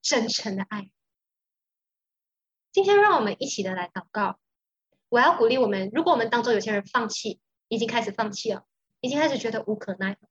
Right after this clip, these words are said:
我相信我们当中有些人是这样，因为我自己也经历过，就你已经开始觉得想放弃了，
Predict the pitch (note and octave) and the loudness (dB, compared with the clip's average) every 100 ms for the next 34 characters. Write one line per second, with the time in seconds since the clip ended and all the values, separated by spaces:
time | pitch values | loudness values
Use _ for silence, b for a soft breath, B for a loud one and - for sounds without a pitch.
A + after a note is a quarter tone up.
0 | _ - A#3+ D4+ D#4 E4 G#3+ G3+ G3+ F#3 | _ -6 -2 0 0 0 0 0 -2 -2
1 | G#3 F#3+ G3 G3+ G#3 B3 C#4+ G3+ A3 G#3 | -2 -2 -4 -4 -4 0 0 0 -4 -6
2 | F#3 G3 F#3+ G3 G3 G3 - _ b b | -6 -6 -6 -6 -6 -8 -8 _ b b
3 | G4+ D#4+ C4+ C4 B3+ G#3+ G#3 G#3 G3+ F#3+ | 4 4 2 -2 -4 -2 -2 -4 -6 -6
4 | G#3+ G3+ F#3+ G#3 - | -6 -4 -6 -8 -10